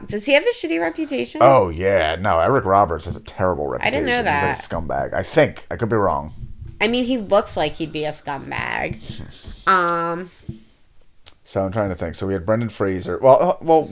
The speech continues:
Speaker 2: yeah. What, what was your interest in movies? What sparked that?
Speaker 1: Um, I mean, probably going to the movie s-,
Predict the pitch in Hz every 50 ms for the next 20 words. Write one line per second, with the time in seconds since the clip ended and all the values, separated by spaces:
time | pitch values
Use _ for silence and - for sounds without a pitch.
0 | 127 - - 147 131 101 110 131 131 131 131 131 135 120 110 117 110 95 90 87
1 | 92 85 - 90 87 80 73 71 60 69 69 - - 90 78 - - 95 90 85
2 | - - 90 85 87 - - - - - - _ _ - - - 247 254 269 269
3 | 269 269 269 269 269 269 269 269 262 247 - _ _ _ _ _ _ _ _ _
4 | - 247 277 294 311 311 294 294 277 302 311 415 427 427 330 233 208 190 185 190
5 | 180 175 175 185 185 180 180 175 175 170 165 170 175 175 - - -